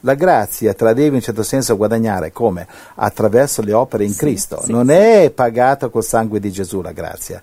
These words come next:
Speaker 2: Amen.
Speaker 1: La grazia va e viene. Galati cinque quattro dice: "Voi siete caduti dalla grazia." Caduti dalla grazia. Perché? Perché andavano secondo la legge di Mosè,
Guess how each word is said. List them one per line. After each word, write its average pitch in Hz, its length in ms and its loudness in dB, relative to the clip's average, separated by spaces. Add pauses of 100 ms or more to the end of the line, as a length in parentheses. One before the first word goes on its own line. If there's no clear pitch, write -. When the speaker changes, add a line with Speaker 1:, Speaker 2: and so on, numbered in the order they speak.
(100)
Speaker 2:
Amen. 101 240 -6
Speaker 1:
La 127 80 4
grazia 147 440 2
va 131 200 2
e 127 100 2
viene. 110 460 0
Galati 120 420 -2
cinque 123 380 -6
quattro 127 400 0
dice: 104 300 -4
"Voi 147 180 -2
siete 117 260 -6
caduti 127 400 -6
dalla 101 220 -2
grazia." 110 560 -8 (420)
Caduti 131 520 2
dalla 127 260 2
grazia. 117 480 -2
Perché? 156 340 -2
Perché 208 400 0
andavano 147 360 2
secondo 123 340 -2
la 113 80 4
legge 113 320 2
di 98 80 -4
Mosè, 113 360 -2